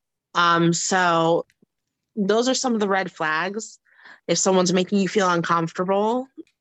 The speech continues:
by asking you a lot of questions at first, that could be,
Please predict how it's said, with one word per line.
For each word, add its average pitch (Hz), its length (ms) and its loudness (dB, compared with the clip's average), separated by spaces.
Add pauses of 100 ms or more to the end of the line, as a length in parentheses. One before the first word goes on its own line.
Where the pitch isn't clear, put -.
by 190 180 -4
asking 170 420 -4
you 175 80 -2
a - 20 -2
lot 165 240 -4
of 160 80 -8
questions 170 420 -8
at 160 160 -6
first, 165 320 -4
that 156 160 -4
could 165 140 -6
be, 156 420 -4